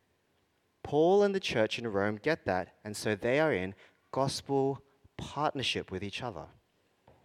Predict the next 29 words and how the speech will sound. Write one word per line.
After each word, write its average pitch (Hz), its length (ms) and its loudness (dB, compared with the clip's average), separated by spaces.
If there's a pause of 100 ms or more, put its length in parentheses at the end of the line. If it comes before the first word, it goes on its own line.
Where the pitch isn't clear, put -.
(760)
And 98 160 -8
you 110 360 2
and 180 200 0
I, 90 340 0
we 120 200 0
too 131 400 2
are 104 160 2
invited 117 640 0
into 113 220 -8
that 117 180 2
same 98 420 -4 (300)
gospel 131 460 4
partnership 113 640 -2
this - 280 -6
morning, 101 380 -2 (560)
to 139 80 2
have 127 120 8
the 135 60 4
same 123 300 4
mission, 175 600 4
the 147 80 0
same 143 320 6
vision, 127 520 4 (480)
the 127 80 0
same 113 240 2
focus, 147 580 6
the 156 100 -4
same 147 280 2
goal, 90 400 0